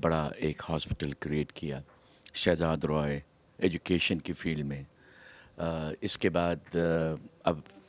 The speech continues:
شاہد آفریدی۔ تو میں سمجھتا ہوں کہ ایک بڑا اچھا شگون ہے کہ پاکستان is a country, اویس بھائی، you will be surprised to know, despite all the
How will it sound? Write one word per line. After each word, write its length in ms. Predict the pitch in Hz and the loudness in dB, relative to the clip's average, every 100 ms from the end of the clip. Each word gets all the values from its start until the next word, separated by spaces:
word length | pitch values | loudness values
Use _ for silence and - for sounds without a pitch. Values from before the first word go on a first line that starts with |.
| - _ - - - | -20 _ -20 -20 -2
شاہد 320 | - 95 87 | 4 6 6
آفریدی۔ 560 | 82 - 87 82 76 107 98 - - - - | 2 2 0 0 -2 -8 -16 -20 -20 -20 -4
تو 120 | - | 4
میں 100 | 156 | 6
سمجھتا 400 | 214 165 165 - | 6 4 2 4
ہوں 160 | 170 180 - | 4 2 2
کہ 340 | 170 160 151 - _ - - - | 4 6 4 -2 _ -20 -20 -2
ایک 180 | 147 139 - | 2 2 2
بڑا 220 | 147 190 - | 4 4 4
اچھا 280 | 131 - 160 | 0 0 0
شگون 540 | - - 95 120 131 | 2 2 6 6 6
ہے 260 | 82 73 69 - - - - - - _ | 6 0 -4 -8 -18 -20 -20 -20 -20 _
کہ 120 | - 135 - | 0 0 0
پاکستان 760 | - 110 - 143 - 156 185 185 - | 4 4 6 4 6 6 6 4 4
is 240 | 127 123 | 4 4
a 180 | - 104 | 4 6
country, 400 | 107 - 156 104 | 6 8 10 10
اویس 280 | 92 95 80 | 10 6 4
بھائی، 340 | 85 82 87 92 | 0 0 0 2
you 100 | 90 | 2
will 100 | 90 | 4
be 260 | 90 - - | 4 2 2
surprised 580 | - 90 98 110 - 90 | 2 6 8 6 4 2
to 80 | |
know, 220 | 78 73 - | 2 2 2
despite 760 | 95 87 - 95 90 - 101 | 2 2 2 -2 -2 -2 2
all 320 | 107 117 113 98 | 6 6 6 4
the 200 | 82 78 | 0 0